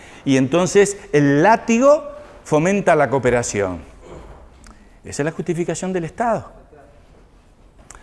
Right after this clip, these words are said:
Ahora, eh, esto vendría a ser un poco, al mismo tiempo,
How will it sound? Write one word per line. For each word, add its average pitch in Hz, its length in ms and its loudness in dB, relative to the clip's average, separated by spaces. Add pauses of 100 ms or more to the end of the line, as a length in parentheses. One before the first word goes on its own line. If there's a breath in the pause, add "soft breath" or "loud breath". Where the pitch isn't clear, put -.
(160 loud breath)
Ahora, 156 420 2 (1900 loud breath)
eh, 151 320 2
esto 190 180 2
vendría 220 240 4
a - 20 -2
ser 185 140 2
un 180 80 0
poco, 180 340 -2
al 165 140 2
mismo 233 240 2
tiempo, 147 640 0